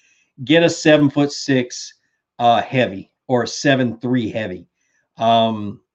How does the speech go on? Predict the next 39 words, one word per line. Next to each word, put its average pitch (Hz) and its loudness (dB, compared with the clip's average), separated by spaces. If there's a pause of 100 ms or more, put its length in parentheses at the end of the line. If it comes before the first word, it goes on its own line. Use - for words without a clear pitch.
(580)
and 120 -2
that'll 127 2
be 135 2
good 131 2
for, 113 -6 (180)
uh, 113 -4
punching, 147 -2
for 120 -4
jigging, 127 -2
for 110 -10
pun-, 139 -8
flipping 147 -4
and 120 -6
pitching 127 -8
and 117 -8
all 113 -2
that 113 -4
other 107 -8
stuff, 104 -10
kinda 107 -8
heavier 104 -6
lures. 104 -6 (540)
Um, 107 4
but 120 4
if 127 -2
you're 131 4
gonna 147 4
do 143 6
any 147 0
kind 143 -2
of 131 -8
frogging 139 2
in 123 0
the 123 -4
grass 127 0
and 120 -8
in 117 -8
heavy 113 -8
cover, 113 -4